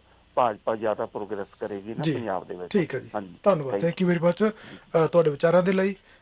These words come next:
Speaker 2: ਅ, ਬਿਲਕੁਲ ਜੀ। ਸੋ ਅਸੀਂ ਵੀ ਇਹੀ ਉਮੀਦ ਕਰਦੇ, ਜਿਵੇਂ ਹੁਣ ਭਾਜੀ ਇਹ ਆਪਣੇ ਵਿਚਾਰ ਰੱਖ ਕੇ ਗਏ ਨੇ, ਅ, ਔਰ ਕੀ ਕਹਿੰਦੇ ਕਿ ਲੱਗਦਾ ਕਿ ਸ਼ਾਇਦ ਮੁੱਖ ਮੰਤਰੀ ਤੱਕ ਜ-, ਜਿਹੜਾ ਸਿਰਸਾ ਸਾਹਿਬ ਨੂੰ ਬਣਾ ਦਿੱਤਾ ਜਾਵੇ, ਅ, ਬੜੇ ਮਾਣ ਵਾਲੀ ਗੱਲ ਹੋਵੇਗੀ ਸਾਡੇ ਪੰਜਾਬੀਆਂ ਵਾਸਤੇ, ਸਿੱਖਾਂ ਵਾਸਤੇ,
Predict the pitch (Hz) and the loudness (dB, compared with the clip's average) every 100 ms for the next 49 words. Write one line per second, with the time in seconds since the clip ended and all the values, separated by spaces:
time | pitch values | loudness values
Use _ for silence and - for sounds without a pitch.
0 | - 190 160 214 247 214 170 160 208 208 | 4 6 6 6 6 4 2 0 2 4
1 | 247 247 262 220 247 226 220 233 202 220 | 2 2 4 4 4 0 2 2 4 2
2 | 220 220 214 233 180 196 208 214 190 208 | 2 0 6 6 6 4 2 4 4 2
3 | 214 190 190 185 185 196 190 196 185 196 | -2 0 2 4 2 -2 -2 0 0 -4
4 | 190 _ - _ - 214 185 190 190 220 | -8 _ -20 _ 4 6 8 6 4 2
5 | 226 233 233 226 196 180 175 208 214 - | 4 4 2 2 4 2 0 0 -2 2
6 | 175 170 170 175 180 220 220 214 208 208 | 2 2 -2 -2 -2 0 0 -2 0 0
7 | 208 196 196 165 180 170 185 208 180 170 | 2 -2 -2 -4 -2 0 2 2 4 2
8 | 180 180 196 208 214 175 170 175 185 185 | 2 2 2 2 0 0 0 0 2 4
9 | 180 202 196 - - _ _ 202 190 208 | 4 2 -4 -10 -20 _ _ 6 6 6
10 | 170 240 220 185 185 233 254 254 233 233 | 6 8 8 6 8 8 8 6 6 4
11 | 233 240 214 214 208 214 214 185 180 208 | 4 4 4 4 -2 -2 0 2 2 2
12 | 220 208 202 220 196 190 202 202 196 165 | 4 4 4 0 -2 -2 0 4 4 4
13 | 208 208 | 0 -2